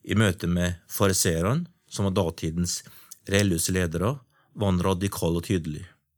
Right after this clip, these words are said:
I kapittel tjuetre tar han et oppgjør med lederskap som utnytter folk, misbruker makt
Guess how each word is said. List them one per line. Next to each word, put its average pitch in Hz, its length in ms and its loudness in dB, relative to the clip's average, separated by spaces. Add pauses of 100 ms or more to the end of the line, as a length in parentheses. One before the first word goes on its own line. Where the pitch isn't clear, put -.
(600)
I - 80 -12
kapittel 92 840 2
tjuetre 98 460 0 (580)
tar 101 200 2
han 85 100 0
et - 180 -10
oppgjør 95 480 -2 (440)
med 92 160 2
lederskap 85 520 0
som 95 240 0
utnytter 85 480 -2
folk, - 400 -4 (600)
misbruker 95 600 2
makt - 480 -4